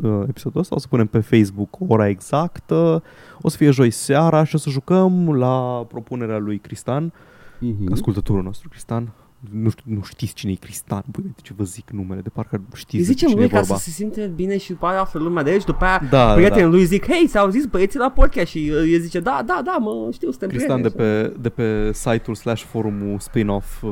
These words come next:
Speaker 2: level când apare revista.
Speaker 1: Care
Speaker 2: Într-o
Speaker 1: are o revistă a presei superbă și
Speaker 2: Da,
Speaker 1: vă
Speaker 2: care este,
Speaker 1: recomand.
Speaker 2: care are o revistă, de, există, uh, e o revistă fan-made de
Speaker 1: Un
Speaker 2: gaming.
Speaker 1: zin, nu?
Speaker 2: Pentru cei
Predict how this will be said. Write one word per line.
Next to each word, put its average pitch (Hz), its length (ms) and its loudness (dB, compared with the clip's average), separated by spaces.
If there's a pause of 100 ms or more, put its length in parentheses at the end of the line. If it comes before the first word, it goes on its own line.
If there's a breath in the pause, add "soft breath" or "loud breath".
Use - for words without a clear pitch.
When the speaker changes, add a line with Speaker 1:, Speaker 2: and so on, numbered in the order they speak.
(140)
Speaker 2:
level 98 680 -2
când 107 200 -2
apare 101 260 -2
revista. 101 520 -6 (220)
Speaker 1:
Care 139 180 0
Speaker 2:
Într-o 95 160 4
Speaker 1:
are 165 180 8
o 135 120 4
revistă 123 400 4
a 107 60 0
presei 110 340 2
superbă 101 500 6
și 139 80 0
Speaker 2:
Da, 127 80 8
Speaker 1:
vă 123 60 6
Speaker 2:
care 127 120 6
este, 120 120 4
Speaker 1:
recomand. 101 240 6
Speaker 2:
care 120 120 6
are 120 140 4
o 127 60 8
revistă, 110 460 2
de, 98 80 -2
există, 104 460 -2 (240)
uh, 101 420 -2 (360)
e 120 140 2
o 110 120 6
revistă 110 380 0
fan-made 113 640 0 (100)
de 117 200 -4
Speaker 1:
Un 175 120 4
Speaker 2:
gaming. 175 220 0
Speaker 1:
zin, 147 560 0 (220)
nu? 196 300 0
Speaker 2:
Pentru 113 240 0
cei 101 340 -2